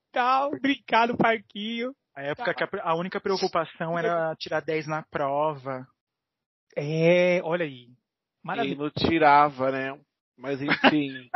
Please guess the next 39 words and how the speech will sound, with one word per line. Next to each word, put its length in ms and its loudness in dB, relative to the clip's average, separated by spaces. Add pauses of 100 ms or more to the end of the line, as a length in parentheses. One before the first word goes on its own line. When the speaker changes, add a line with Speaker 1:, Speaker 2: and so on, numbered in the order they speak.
Speaker 1:
<laughs> 200 -2
Speaker 3:
vamos 320 0
deixar 320 6
isso 80 0
pra 120 8
outro 140 4
episódio. 840 4 (960)
Speaker 2:
Pois 260 4
é, 140 6
vamos 220 0
deixar 280 0
pra 140 -2
um 80 0
outro, 380 -2 (260)
um 120 0
outro 280 0 (100)
tema. 680 -2
Speaker 1:
<laughs> 880 0
Exatamente. 840 -4
E 80 4
aí, 260 6
gente, 540 -2 (120)
<clears throat> 120 -4
vamos 180 2
lá, 120 6
Diego, 240 2
que 140 -6
desenho 340 0
que, 280 -2 (280)
fala 160 4
um 20 -12
desenho 280 2
aí 100 0
que 100 -2
marcou 380 2
a 60 0
sua 320 -2
época 360 -2
aí. 200 -8